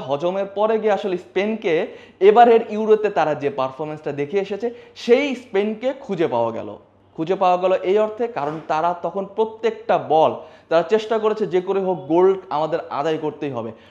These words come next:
নব্বই মিনিটের মধ্যে যে করে হোক খেলা শেষ করতে হবে। এবং সেটা স্পেনকে সেই কাঙ্ক্ষিত গোলটি এনে দিলেন ওই আর সাবাল। তার গোলেই, তার চমৎকার গোলেই স্পেন নির্ধারিত সময় দুই এক গোলে জিতে শিরোপা উদযাপন করলো। কিন্তু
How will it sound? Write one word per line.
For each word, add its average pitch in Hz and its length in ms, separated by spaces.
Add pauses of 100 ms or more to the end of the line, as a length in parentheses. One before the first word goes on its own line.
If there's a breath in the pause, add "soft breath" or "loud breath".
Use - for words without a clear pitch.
(180 loud breath)
নব্বই 220 340
মিনিটের 233 320
মধ্যে 220 260
যে 190 140
করে 196 160
হোক 185 160
খেলা 143 240
শেষ 143 180
করতে 123 220
হবে। 113 200 (360 loud breath)
এবং 165 120 (140)
সেটা 202 300 (640)
স্পেনকে 247 500 (140)
সেই 233 220
কাঙ্ক্ষিত 190 320 (120)
গোলটি 175 320
এনে 196 160
দিলেন 220 180 (360)
ওই 175 80 (180)
আর 151 80 (100)
সাবাল। 117 280 (800 soft breath)
তার 196 220 (120)
গোলেই, 196 240 (140)
তার 160 220 (120)
চমৎকার 196 500 (100)
গোলেই 196 260
স্পেন 202 420 (340)
নির্ধারিত 170 360 (120)
সময় 175 280
দুই 143 120 (100)
এক 147 60 (100)
গোলে 147 260
জিতে 147 220 (560)
শিরোপা 139 360
উদযাপন 117 420
করলো। 113 220 (680 loud breath)
কিন্তু 180 160